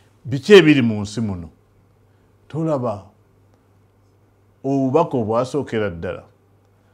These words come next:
Okujja ku nnabbi waffe ono Muhammad, sallallahu alaihi wasallam, nga bumugamba nti, "Iqra." Soma. Soma.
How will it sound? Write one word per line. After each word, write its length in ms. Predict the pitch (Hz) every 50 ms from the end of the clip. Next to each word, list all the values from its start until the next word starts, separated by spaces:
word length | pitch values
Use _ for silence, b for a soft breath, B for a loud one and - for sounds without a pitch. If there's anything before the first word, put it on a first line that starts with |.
| _ _ _ _ -
Okujja 500 | 135 139 131 - 160 165 143 139 170 160
ku 120 | 165 160
nnabbi 320 | 160 156 160 156 151 147
waffe 300 | 139 123 113 104 - 123
ono 180 | 127 127 120 107
Muhammad, 480 | 95 92 - 110 107 117 120 127 117 - - _ _ _ _ _ _ _ _ _ _ _ _ _ _ -
sallallahu 720 | - 156 160 165 160 151 143 139 139 147 151 151 131 127
alaihi 200 | 123 123 131 131
wasallam, 500 | 117 101 - 120 127 131 123 113 104 98
nga 120 | 95 101
bumugamba 320 | 110 120 117 113 101 104 98
nti, 100 | 90 - - 143
"Iqra." 460 | 160 160 160 - 127 123 127 147 - - - _ _ _ _ _ _ _ _
Soma. 340 | - - 202 220 214 220 196 - _ _ _ _ _ _ _ _ _ _ _ _ _ _ _ _ _ _
Soma. 460 | - 147 156 151 151 147 139 123 110